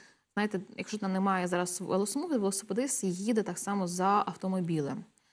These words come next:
І інколи трішечки незручно автомобілю, і велосипедисти інколи підрізають,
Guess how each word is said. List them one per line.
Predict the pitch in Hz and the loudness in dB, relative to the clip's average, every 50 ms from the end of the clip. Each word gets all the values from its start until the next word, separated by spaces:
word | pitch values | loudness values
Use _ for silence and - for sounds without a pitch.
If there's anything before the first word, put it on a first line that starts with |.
| _ _ _ _ - | _ _ _ _ -6
І | 196 - - | -6 -2 -2
інколи | 220 277 320 - - 254 247 240 240 240 226 208 190 - | -2 -2 -2 -2 0 2 2 4 4 4 2 0 -2 -2
трішечки | - 226 220 226 220 - - 208 | -4 -4 -2 -4 -4 -4 -2 0
незручно | 208 214 208 208 208 220 202 - - 185 | 2 2 2 2 2 0 0 -2 -4 -6
автомобілю, | - - 202 196 190 220 262 254 233 | -6 -4 -4 -2 0 0 0 0 0
і | - 196 | 0 0
велосипедисти | 196 190 185 - - 208 - 240 - - 277 | -2 -2 -2 -4 -4 -2 -2 -2 0 0 0
інколи | 220 208 - 185 180 | 0 2 2 0 -2
підрізають, | - 262 233 220 208 196 190 196 220 233 233 226 220 214 208 196 196 - - | 0 0 2 4 4 2 2 2 4 4 4 4 4 4 4 2 2 0 -4